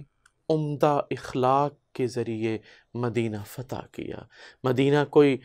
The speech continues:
आपने जंग के ज़रिए फ़तह नहीं किया, तलवार उठा के फ़तह नहीं किया, बल्कि अपने उम्दा इखलाक से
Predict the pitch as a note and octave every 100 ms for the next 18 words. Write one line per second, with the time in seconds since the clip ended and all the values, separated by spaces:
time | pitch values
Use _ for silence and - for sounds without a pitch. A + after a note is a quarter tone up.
0 | - - C3+ C3+ C3 C#3 B2+ F#2+ C3 C#3+
1 | C#3+ D#3 C3 C3+ B2+ B2 - B2+ C3 B2
2 | B2+ B2+ B2+ B2 A2 - - - C#3+ B2+
3 | C3 C#3+ D3+ C#3+ C#3 C3 B2+ B2 B2 A#2+
4 | B2 B2 C#3 - C3+ B2 - _ - -
5 | _ B2 B2+ - D#3+ E3+ _ - - C#3
6 | C3+ - C#3 C#3 C3 C3+ C3 B2 - B2
7 | A2+ B2+ C3 - - B2